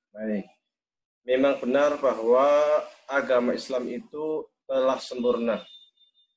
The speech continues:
Hal ini sesuai dengan firman Allah Subhanahu wa taala, "Al-yawma akmaltu lakum dinakum wa atmamtu alaikum ni'mati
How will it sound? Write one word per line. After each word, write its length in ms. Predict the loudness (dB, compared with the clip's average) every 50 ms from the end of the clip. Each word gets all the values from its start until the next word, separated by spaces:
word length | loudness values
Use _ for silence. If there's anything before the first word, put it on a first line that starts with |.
| _ _ _ _ _ _ _
Hal 160 | 4 4 6
ini 160 | 4 2 0
sesuai 480 | 0 -2 -2 -6 -2 2 4 4 4 4
dengan 160 | 2 2 0
firman 320 | 0 0 0 2 2 2 2
Allah 240 | 2 0 2 2
Subhanahu 400 | 2 0 -2 -4 -4 0 2 2
wa 80 | 2 2
taala, 480 | 2 0 0 0 2 2 2 2 0 -2 -10 -16 _ _ _ _ -18 -8 -4
"Al-yawma 560 | -2 0 2 2 2 2 2 2 2 0 0
akmaltu 480 | -2 -4 -4 -2 0 0 0 0 0 -2
lakum 320 | -2 -2 -2 -6 -8 -8
dinakum 560 | -6 -4 0 2 2 2 2 0 -2 0 2 2
wa 80 | 2
atmamtu 400 | 2 0 -4 -6 -6 -6 -4 -2
alaikum 400 | -2 0 0 -2 -4 -6 -10 -10
ni'mati 720 | -8 -6 -4 -4 -4 -4 -4 -6 -6 -6 -4 -4 -4 -4